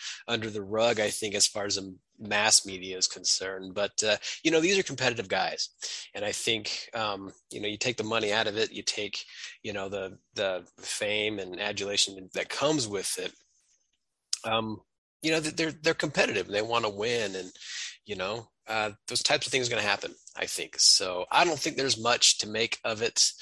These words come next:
Um, I'm not too concerned with this team. I think, like you said, they have a way of handling things, um, the way that they do. So, uh, s-, you know, and, and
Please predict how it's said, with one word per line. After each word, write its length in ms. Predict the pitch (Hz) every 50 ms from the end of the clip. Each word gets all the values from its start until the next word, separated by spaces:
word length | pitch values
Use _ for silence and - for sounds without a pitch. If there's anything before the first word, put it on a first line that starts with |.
| - - - - - - - - -
Um, 300 | 101 98 98 98 98 -
I'm 220 | - 101 107 110 107
not 240 | 107 107 104 - -
too 500 | - - - 110 107 107 107 107 104 104
concerned 880 | - - 107 107 101 - - - - - 113 113 117 117 113 110 107 110
with 260 | 117 113 - - -
this 540 | - 123 113 110 - - - - - - - -
team. 480 | - - - - 123 120 120 120 113 -
I 80 | - 101
think, 460 | - - - - 107 107 104 - - - -
like 240 | 107 101 98 - -
you 80 | 101
said, 420 | 95 - - - 117 110 113 107 101
they 100 | 101 95
have 260 | 92 98 101 95 98
a 40 | 95
way 200 | 95 101 98 98
of 100 | 95 -
handling 480 | - 95 98 98 95 92 95 98 95
things, 600 | 90 - - 98 95 92 92 95 95 - - - - - - - - - - - -
um, 440 | 104 98 98 95 95 95 92 87 - _ - -
the 80 | 95
way 200 | 92 98 98 98
that 160 | 98 95 90 -
they 180 | 101 92 92
do. 420 | 90 87 95 95 95 95 95 95 92
So, 600 | - - - - 92 90 87 87 87 85 - _ - - - - - - - -
uh, 320 | 98 95 95 92 92 92 90
s-, 200 | - - - -
you 160 | 143 127 131
know, 60 | 143 -
and, 160 | 156 135 -
and 220 | 143 143 135 135